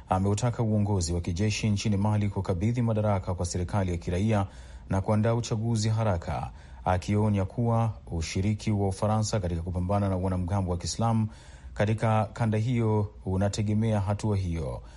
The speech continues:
Maelezo zaidi na Patrick Nduwimana.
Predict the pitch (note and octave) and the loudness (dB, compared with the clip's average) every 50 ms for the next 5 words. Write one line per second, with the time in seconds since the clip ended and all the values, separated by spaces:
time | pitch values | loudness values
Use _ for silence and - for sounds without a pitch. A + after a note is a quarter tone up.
0 | - - - - F2 E2+ E2+ E2+ F2 F2 F2 F#2 F2+ G2+ A2 A#2+ A#2 A#2 A2+ A2+ | -18 -12 -6 -4 -2 0 0 0 0 0 0 0 0 0 0 0 2 2 2 2
1 | A2+ G#2+ - - - - - - - A2+ A2 G#2 - C3 A2+ - - A2 G2+ - | 2 0 -4 -10 -16 -18 -8 -2 0 0 0 2 0 -2 -2 0 -2 -4 -2 0
2 | - G#2 G2 F#2+ F#2 - - G2 G2+ G2+ A2 G#2+ G#2 F#2+ E2+ E2+ D#2+ D2+ D#2 D2+ | 0 0 2 0 0 -2 -2 -2 0 0 2 2 2 0 0 0 -2 -2 -2 -4
3 | C#2+ C2 A#1 G1+ G1+ G1+ | -4 -4 -6 -6 -6 -8